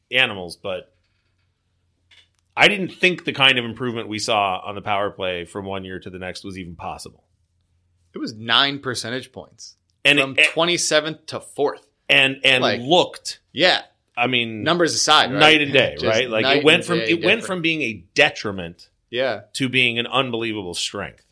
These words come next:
Speaker 2: Yeah.
Speaker 1: Like, it didn't even go from negative to neutral.
Speaker 2: How many times last year did we just say, "If the special teams
Speaker 1: Right.
Speaker 2: was average,
Speaker 1: Right.
Speaker 2: how much better would they
Speaker 1: Right.
Speaker 2: be?" And it wasn't average. It was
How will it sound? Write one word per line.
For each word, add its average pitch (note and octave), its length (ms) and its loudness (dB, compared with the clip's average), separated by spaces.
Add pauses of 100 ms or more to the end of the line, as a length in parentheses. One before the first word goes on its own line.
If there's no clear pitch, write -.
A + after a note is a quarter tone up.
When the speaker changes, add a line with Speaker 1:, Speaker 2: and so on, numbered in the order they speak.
(120)
Speaker 2:
Yeah. A2+ 400 0
Speaker 1:
Like, A#2 140 0
it B2+ 40 -6
didn't F3+ 180 0
even F3+ 180 -2
go C#3+ 160 2
from A#2+ 480 -6 (120)
negative A#2+ 460 0
to - 80 -8
neutral. A2 640 -4
Speaker 2:
How C3 40 -10
many D3 120 -8
times D#3+ 260 0
last B2 300 0
year A#2+ 100 -6
did A#2+ 80 -8
we A2+ 120 -12
just A2+ 220 -6
say, A2+ 260 0
"If B2+ 360 -6
the A#2+ 80 -10
special A#2 400 -6
teams A2+ 140 -2
Speaker 1:
Right. G2+ 280 0
Speaker 2:
was G2+ 220 -12 (100)
average, F#2+ 760 -6
Speaker 1:
Right. - 260 4
Speaker 2:
how C3 320 4
much A2+ 400 -8
better G#2+ 240 -4
would G#2+ 120 -8
they G2 120 -6
Speaker 1:
Right. A2+ 160 -4
Speaker 2:
be?" G2+ 280 -8 (260)
And B2 180 -6
it G#2+ 80 -10
wasn't C3+ 340 0
average. G2 380 -6
It A#2+ 140 -4
was G#2+ 320 -8